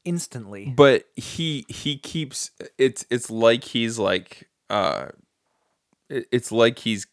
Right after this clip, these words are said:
Speaker 2: keeping a little bit of an arm's length distance.
Speaker 1: He's testing the waters.
Speaker 2: But that's the thing, yeah. It's not, it's not like he's trying to be a good
Speaker 1: Well,
Speaker 2: guy.
Speaker 1: so they
Speaker 2: It's, he's definitely, it's like,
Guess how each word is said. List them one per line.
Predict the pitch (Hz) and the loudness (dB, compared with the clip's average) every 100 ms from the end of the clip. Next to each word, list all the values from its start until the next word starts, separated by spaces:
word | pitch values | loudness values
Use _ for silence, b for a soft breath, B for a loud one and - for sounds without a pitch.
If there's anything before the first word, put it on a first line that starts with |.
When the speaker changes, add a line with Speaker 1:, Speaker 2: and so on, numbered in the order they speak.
| - | -20
Speaker 2:
keeping | - - 123 120 110 | -14 -8 -4 -2 -4
a | 101 | -4
little | 104 110 120 120 | -4 0 0 0
bit | 120 120 120 | 0 0 0
of | 107 101 - _ _ - _ - | -2 -8 -20 _ _ -20 _ -6
an | 110 | -2
arm's | 101 90 104 110 113 | 2 4 4 2 -4
length | 104 107 107 _ | -4 -4 -4 _
distance. | 101 98 - 127 139 | -2 -2 -2 -6 -6
Speaker 1:
He's | 196 - | -8 -8
testing | - 180 180 156 135 | -2 -2 -2 -6 -6
the | |
waters. | 117 113 104 107 | -6 -8 -8 -4
Speaker 2:
But | 117 101 | 0 6
that's | 113 - | 6 6
the | 95 | -4
thing, | - 110 87 | 2 2 2
yeah. | 90 87 | 0 0
It's | 69 80 - | 0 -4 -2
not, | 113 107 98 - | 2 4 2 0
it's | 107 127 | -4 2
not | 127 104 | 2 4
like | 104 98 | 0 -2
he's | 117 107 104 - | -4 -4 -6 -12
trying | - 104 104 | -4 -2 -2
to | 95 | -4
be | 92 87 | -4 -6
a | 85 | -4
good | 87 87 | -6 -4
Speaker 1:
Well, | 101 95 | 2 4
Speaker 2:
guy. | 90 87 | 4 2
Speaker 1:
so | 202 | 2
they | 101 | 2
Speaker 2:
It's, | 92 - | 0 -10
he's | - - 110 85 | -10 -2 -2 -2
definitely, | 85 107 104 113 92 101 95 107 | 2 2 2 -2 -4 -4 -4 -6
it's | 107 | 0
like, | 117 107 | 0 0